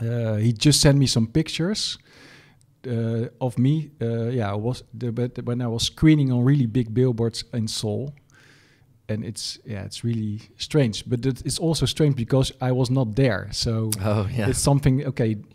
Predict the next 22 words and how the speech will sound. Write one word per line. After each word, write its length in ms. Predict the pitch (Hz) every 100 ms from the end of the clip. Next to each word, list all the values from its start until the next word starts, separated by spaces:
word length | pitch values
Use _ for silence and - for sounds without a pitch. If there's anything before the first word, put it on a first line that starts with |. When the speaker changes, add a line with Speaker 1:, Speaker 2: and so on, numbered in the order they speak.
| _ _ _ -
Speaker 1:
I'm, 300 | 123 120 127
it, 180 | 139 143
it 200 | 139 120
was, 180 | 127 -
there 180 | 117 123
was, 420 | 131 127 - - _
like, 320 | - 120 113 - - - _ _ 110
billboards 460 | 143 135 131 -
o-, 240 | 139 131 - -
about, 480 | 110 120 120 -
uh, 260 | 117 110 113 - _ _ _ _ _ _ _ - -
eight 360 | 131 131 - -
by 220 | 120 117
six 360 | 117 - 143 -
meters 440 | 131 147 110 104
or 60 | 107
something. 400 | - 107 98 104
So 160 | 120 120
it 100 | 113
was 220 | 110 -
really 520 | 104 113 151 165 117
big, 460 | 101 120 98 -